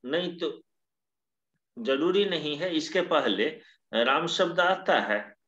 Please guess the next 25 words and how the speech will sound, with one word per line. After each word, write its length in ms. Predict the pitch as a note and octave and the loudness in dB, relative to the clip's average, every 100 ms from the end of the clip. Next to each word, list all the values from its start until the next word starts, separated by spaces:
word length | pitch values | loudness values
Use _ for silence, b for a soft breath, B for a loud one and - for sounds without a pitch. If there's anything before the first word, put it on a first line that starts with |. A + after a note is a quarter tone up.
| _ b b _ | _ b b _
दशरथ 500 | A#2 C#3+ - F3+ F3+ | 4 4 6 4 4
के 100 | - | 4
लिए 220 | F3 F3 E3+ | 6 6 4
सह 240 | - D#3+ | 2 0
शब्द 300 | - E3+ D#3+ | 2 2 2
का 140 | D#3+ | 2
प्रयोग 460 | D#3 D#3+ D#3 D#3 D3 | 2 2 4 4 2
हुआ 260 | F3 F3+ B2+ | 0 2 2
है, 300 | A2+ A#2 - _ _ | 2 -4 -8 _ _
फिर 160 | - C#3 | 0 2
भी 160 | D#3 F3 | 4 4
दशरथ 420 | E3 D#3+ E3+ E3 | 4 2 0 -2
शब्द 340 | - D#3+ C#3+ | -2 -2 2
है 220 | C#3+ D3 | 2 4
यहाँ। 360 | D3+ A#2 D#3+ F3+ _ _ _ _ _ _ _ _ _ _ _ _ _ _ _ _ _ _ _ _ _ _ _ _ _ _ _ _ _ _ _ _ _ _ _ - | 4 0 -4 -12 _ _ _ _ _ _ _ _ _ _ _ _ _ _ _ _ _ _ _ _ _ _ _ _ _ _ _ _ _ _ _ _ _ _ _ -18
स 180 | - - | -4 4
सत्यवचनात् 1160 | D#3 E3 D3+ C#3+ C#3+ B2 A#2+ B2 B2 C3 D#3 A2+ | 6 6 2 2 2 0 0 0 4 4 4 2
राजा, 640 | A2 A2 F#2 B2 G2+ - _ _ - | 4 4 4 2 0 -6 _ _ -20
स 140 | - | 2
राजा 440 | C#3+ D3+ D3+ D3+ D3+ | 4 6 6 4 2
है 240 | D3 F#3 | 0 -2
ना, 280 | C3+ E3+ - - _ _ _ _ _ | -4 -6 -10 -20 _ _ _ _ _
स 160 | - C#3+ | -2 4
राजा 720 | C#3 D3+ C#3 B2 B2 C3 D3+ | 8 8 6 4 4 4 4
दशरथः, 920 | B2+ - A#2+ A#2 - A2 B2 C3 - | 0 0 -2 -2 0 2 4 4 2